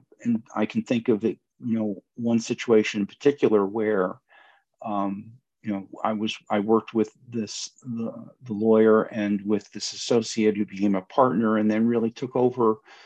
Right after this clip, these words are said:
um, our business, um, once the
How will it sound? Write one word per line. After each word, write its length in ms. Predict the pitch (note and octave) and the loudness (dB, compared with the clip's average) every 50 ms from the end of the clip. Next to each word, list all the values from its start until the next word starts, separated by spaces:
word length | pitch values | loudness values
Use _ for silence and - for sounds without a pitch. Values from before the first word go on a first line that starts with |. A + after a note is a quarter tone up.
| - _ _ _ - | -20 _ _ _ -8
um, 480 | - G#2+ G#2 G2 G2+ G2 G2+ G#2 - _ - | -4 -2 -2 0 0 -2 -2 -4 -6 _ 2
our 140 | A2 A2 G#2 | 2 2 2
business, 760 | - B2 C3 D3 C#3 - F#2+ F#2+ - - - - - - _ _ _ | 4 4 4 4 4 0 -4 -4 -4 -8 -12 -12 -14 -18 _ _ _
um, 280 | - G2+ G2 F#2+ G2 G2 | -4 -2 -2 -2 -2 0
once 380 | G2+ A2 A2 G#2+ - - - - _ | 2 2 2 2 0 -4 -10 -8 _
the 240 | A#2+ A2 G#2 G2+ G2+ | -2 0 0 0 0